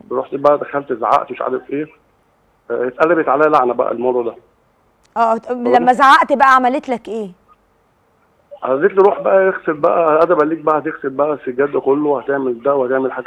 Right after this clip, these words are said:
Speaker 1: البيت بقى، أدبا ليك".
Speaker 2: أدبا ليك؟ يعني لما
Speaker 1: أدبا
Speaker 2: اعترضت
Speaker 1: ليك.
Speaker 2: أدبتك أكتر؟
Speaker 1: أيوه، الله عليك. حكم بقى إيه بقى لو، آه، في شتيمة وضرب وكلام من ده.
Speaker 2: شتيمة وضرب؟ يا بتضربك لو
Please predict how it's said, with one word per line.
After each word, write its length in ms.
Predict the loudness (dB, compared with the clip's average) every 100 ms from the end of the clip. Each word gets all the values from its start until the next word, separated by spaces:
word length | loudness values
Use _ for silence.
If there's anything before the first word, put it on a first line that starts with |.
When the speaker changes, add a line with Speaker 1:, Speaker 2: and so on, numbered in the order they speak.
| -10
Speaker 1:
البيت 220 | -6 -4
بقى، 160 | -2 -4
أدبا 200 | -2 -2
ليك". 100 | 2
Speaker 2:
أدبا 280 | 4 6 4
ليك؟ 260 | 4 0 -4 -4
يعني 280 | 0 0 2
لما 280 | 0 2 2
Speaker 1:
أدبا 120 | 6
Speaker 2:
اعترضت 220 | 8 6 4
Speaker 1:
ليك. 20 | -2
Speaker 2:
أدبتك 480 | 0 0 0 -2 0
أكتر؟ 360 | 0 2 0 0 _ _ _ _ _ _ _ _ _ 0
Speaker 1:
أيوه، 280 | 2 2 0
الله 140 | -2 -8
عليك. 140 | -10 -14 _ _ _ _ _ _ _ _ -6
حكم 340 | -2 0 2
بقى 140 | 2 2
إيه 80 |
بقى 180 | 4 4
لو، 380 | 4 2 4 4 4 2 0 -6 _ _ -10
آه، 140 | -8 -6
في 100 | -8
شتيمة 420 | -10 -2 0 2
وضرب 460 | 2 2 2 2 -2
وكلام 400 | -4 -2 -2 0
من 140 | -2
ده. 80 | -4 -12 _ -20 _ _ _ _ _ _ _
Speaker 2:
شتيمة 500 | -14 -12 -4 -2 0
وضرب؟ 380 | 2 2 2 0 -4
يا 120 | -4
بتضربك 720 | -4 -8 0 4 4 2
لو 60 | 2